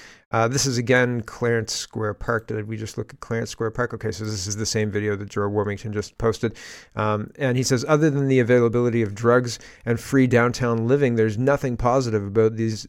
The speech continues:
the latest encampment disaster, this time at Clarence Square Park in downtown Toronto." So, yeah, that's true. Global News <clears throat> is reporting the need for safety and survival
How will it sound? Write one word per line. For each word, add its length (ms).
the 80
latest 420
encampment 500
disaster, 520
this 160
time 260
at 100
Clarence 340
Square 260
Park 240
in 80
downtown 320
Toronto." 420
So, 140
yeah, 220
that's 280
true. 240
Global 320
News 540
<clears throat> 80
is 520
reporting 420
the 80
need 220
for 140
safety 420
and 100
survival 680